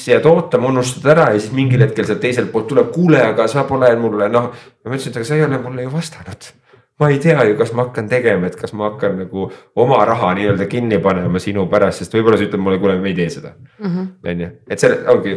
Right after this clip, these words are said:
Speaker 1: minu arust on
Speaker 2: Väga hea
Speaker 1: vastamine
Speaker 2: point
Speaker 1: õige.
Speaker 2: tegelikult, et, et noh, see ei võta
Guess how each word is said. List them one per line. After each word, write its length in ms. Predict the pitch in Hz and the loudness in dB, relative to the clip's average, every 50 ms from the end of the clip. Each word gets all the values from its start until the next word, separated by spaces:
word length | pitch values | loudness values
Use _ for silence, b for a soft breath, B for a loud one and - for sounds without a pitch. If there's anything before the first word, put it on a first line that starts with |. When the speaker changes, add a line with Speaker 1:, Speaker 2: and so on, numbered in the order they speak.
| - | -4
Speaker 1:
minu 200 | 101 107 110 104 | -2 0 0 2
arust 200 | 98 90 87 - 220 | 0 0 -2 -2 -2
on 40 | |
Speaker 2:
Väga 160 | 214 220 214 208 | 0 2 2 2
hea 60 | 202 | 4
Speaker 1:
vastamine 180 | 214 214 208 | 4 2 4
Speaker 2:
point 160 | 214 214 208 180 | 4 2 2 2
Speaker 1:
õige. 80 | 180 175 190 | 2 0 0
Speaker 2:
tegelikult, 560 | 185 180 190 190 190 185 - 175 165 127 - | 0 0 0 -2 -2 -4 -6 -8 -6 -4 -4
et, 200 | 170 165 127 - | -4 -4 -2 -4
et 180 | 170 170 - - | -4 -4 -4 -4
noh, 140 | - 180 190 | -4 -2 0
see 160 | 185 - 220 | 4 4 6
ei 60 | 214 214 | 6 6
võta 260 | 233 226 - 170 | 4 4 4 2